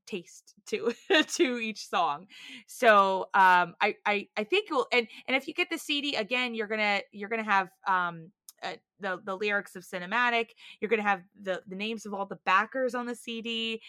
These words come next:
Um, I'm just a physical media girl, so we have them this time. So if you're interested, go to the pre-order page and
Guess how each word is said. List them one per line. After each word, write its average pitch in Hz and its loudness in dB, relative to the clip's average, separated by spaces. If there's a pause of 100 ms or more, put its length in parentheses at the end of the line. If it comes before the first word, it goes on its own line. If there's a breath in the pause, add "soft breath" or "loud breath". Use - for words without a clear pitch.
(300 loud breath)
Um, 175 4
I'm 247 4
just 269 -8
a 226 -2
physical 208 -4
media 180 -6
girl, 165 -6
so 185 -8
we 185 -6
have 254 8
them 269 -2
this 240 -4
time. 185 0
So 185 -6
if 180 -6
you're 180 -8
interested, 254 -6
go 214 -2
to 208 -10
the 214 -6
pre-order 196 -4
page 185 -8
and 175 -10